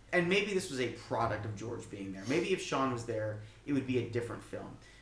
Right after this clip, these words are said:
But it feels like it's a film completely outside of the James Bond universe. It feels like a one-off.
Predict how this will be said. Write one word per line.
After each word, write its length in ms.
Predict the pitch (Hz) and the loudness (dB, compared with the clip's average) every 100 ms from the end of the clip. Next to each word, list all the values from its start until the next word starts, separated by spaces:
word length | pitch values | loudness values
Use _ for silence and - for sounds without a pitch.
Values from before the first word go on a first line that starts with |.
| - | 0
But 100 | 147 | 2
it 160 | - | 2
feels 560 | - - 202 220 220 - | -4 -8 -4 0 0 2
like 180 | 170 147 | 0 0
it's 160 | 147 123 | -2 -4
a 40 | |
film 540 | - - 135 127 123 | -6 -2 0 2 0
completely 880 | 120 113 104 - - 139 147 151 135 | -2 -6 -6 -8 -4 -2 0 2 2
outside 1000 | 117 123 - - - 123 117 110 104 104 - - - - - | 4 2 0 -2 0 2 2 0 -4 -6 -8 -12 -8 -6 2
of 220 | 135 117 | 2 4
the 300 | 120 110 107 101 101 - | 0 0 -2 -4 -6 -8
James 580 | 117 127 123 123 123 104 | 0 2 4 2 0 -2
Bond 680 | 101 113 113 107 107 104 104 117 110 | 2 2 2 0 -4 -6 -8 -12 -4
universe. 560 | 120 113 85 76 - | -2 -2 -4 -6 -6
It 80 | 117 | -4
feels 180 | 117 190 | 0 2
like 140 | 196 | 2
a 60 | 143 | 0
one-off. 560 | 113 120 120 104 - | 0 2 2 0 -4